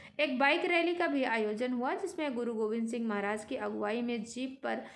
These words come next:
मिनी शोभा यात्रा निकाली गई, जिसके पीछे सभी सिख परिवार व सिख यूथ ने दोपहिया वाहनों पर निशान साहिब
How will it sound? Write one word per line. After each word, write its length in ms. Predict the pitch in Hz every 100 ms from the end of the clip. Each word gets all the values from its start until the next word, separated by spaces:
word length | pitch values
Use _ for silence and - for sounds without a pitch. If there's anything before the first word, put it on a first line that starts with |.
| - -
मिनी 300 | 262 330 403
शोभा 300 | - 240 226
यात्रा 380 | 220 208 208 202
निकाली 420 | 196 202 101 101
गई, 240 | 208 - - - _ _ -
जिसके 340 | 233 311 427
पीछे 360 | 427 381 370 370
सभी 300 | 359 285 294
सिख 260 | 294 294 302
परिवार 460 | 254 233 240 247
व 60 | 226
सिख 300 | 226 262 262
यूथ 300 | 220 226 233
ने 200 | 254 214
दोपहिया 500 | 208 214 226 226 269
वाहनों 360 | 220 208 220
पर 160 | 233 214
निशान 460 | 208 202 214 214 226
साहिब 320 | 220 196